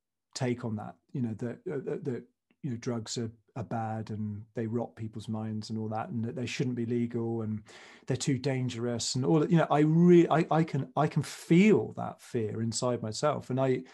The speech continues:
and I respect it, I understand it, you know, and, and, you know, so, um,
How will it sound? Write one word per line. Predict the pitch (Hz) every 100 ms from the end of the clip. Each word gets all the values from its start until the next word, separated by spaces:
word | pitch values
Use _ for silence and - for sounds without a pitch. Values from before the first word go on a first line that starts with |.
| -
and | -
I | 139
respect | 123 - - - 151 - - 135
it, | - - _ _ -
I |
understand | 143 117 - 139 139 139
it, | 117 -
you | 135
know, | 123
and, | 113 113 - - - -
and, | 139 131 127 - _ _ _ _ _ _ _ _ _ _ _ _ _ _ _ _
you | 143
know, | 131
so, | - 147 135 123 - _ _ _ _ _ _ _
um, | 135 131 123 123 120